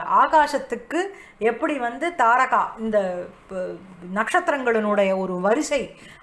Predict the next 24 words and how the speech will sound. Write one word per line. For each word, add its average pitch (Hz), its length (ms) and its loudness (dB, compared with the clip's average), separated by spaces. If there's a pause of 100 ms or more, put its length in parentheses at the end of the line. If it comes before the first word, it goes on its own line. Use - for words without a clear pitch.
(120)
பூஷணமாக 220 540 0
இருக்குமோ 190 600 -2
அதுபோல, 185 760 2 (300)
ஹம்சமாலா 277 720 4
இவ 214 300 -2
மானசஸ்ய, 185 640 -4 (220)
மானச 285 320 0
சரோவருக்கு 214 760 -2 (260)
எப்படி 262 400 0
வந்து 262 280 0
அன்னப்பக்ஷிகளினுடைய 220 1200 -2
ஒரு 175 240 -8
வரிசை 262 500 0
அழகு 202 340 -4
கொடுக்குமோ 175 540 -10
அதுபோல, 185 640 -6 (420)
சந்தன 330 520 2
வனராஜிரிவ 262 880 2
மலையஸ்ய, 185 720 -4 (420)
மலையங்கிற 277 800 2
ஒரு 226 220 0
பெயருள்ள 254 800 2
அந்த 240 240 -6
பர்வதத்துக்கு 233 880 -2